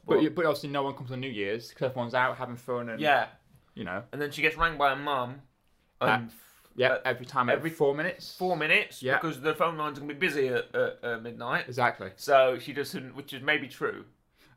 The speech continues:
Speaker 1: Uh,
Speaker 2: I don't know how untrue that is.
Speaker 1: well, my parents still, like, text me before New Year's because they're like, "Everyone's gonna be texting at New Year's, so you won't get it." I'm like, "But it, that's not how it works."
Speaker 2: I'm like, "Okay."
Speaker 1: Which is what she's explaining, 'cause obviously
Speaker 2: Yes.
Speaker 1: it's now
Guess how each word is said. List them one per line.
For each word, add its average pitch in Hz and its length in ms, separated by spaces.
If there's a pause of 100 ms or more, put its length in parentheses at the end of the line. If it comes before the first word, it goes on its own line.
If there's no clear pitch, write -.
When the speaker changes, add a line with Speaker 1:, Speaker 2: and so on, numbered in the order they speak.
(100)
Speaker 1:
Uh, 151 40
Speaker 2:
I 156 180
don't 165 80
know 180 120
how 165 220
untrue 165 260
that 147 140
is. 127 320
Speaker 1:
well, 170 220
my 170 240
parents 131 540
still, 131 200
like, 120 260
text - 320
me 123 80
before 123 320
New 123 120
Year's 104 320
because 117 460
they're 110 80
like, 107 220
"Everyone's 123 380
gonna 110 120
be 104 60
texting - 380
at 104 60
New 117 120
Year's, 101 280
so 120 60
you 113 100
won't 110 160
get 123 140
it." 98 100
I'm 104 120
like, 101 200
"But 110 140
it, 85 100
that's 90 220
not - 140
how 101 100
it 101 80
works." 98 260 (140)
Speaker 2:
I'm 139 120
like, 123 300
"Okay." 113 360
Speaker 1:
Which 151 120
is 147 60
what 147 180
she's 143 240
explaining, 113 580
'cause - 140
obviously 117 240
Speaker 2:
Yes. 107 80
Speaker 1:
it's - 80
now 110 300